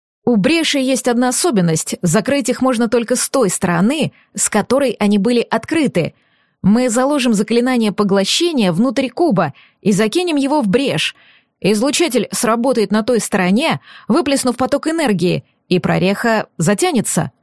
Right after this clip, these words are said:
объяснил Ларс. «Заклинание поглощения? Разве существует такое?» усомнился Зарлей.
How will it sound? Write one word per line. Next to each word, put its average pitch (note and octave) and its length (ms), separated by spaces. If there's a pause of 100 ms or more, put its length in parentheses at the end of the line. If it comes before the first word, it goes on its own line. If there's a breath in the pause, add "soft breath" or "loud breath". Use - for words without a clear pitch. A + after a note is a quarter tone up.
(180)
объяснил B3 680
Ларс. A#3+ 500 (1300)
«Заклинание F#3+ 640
поглощения? F#3 800 (480)
Разве F3+ 480
существует F3 720
такое?» G#3 540 (440)
усомнился C#4 600
Зарлей. F3+ 600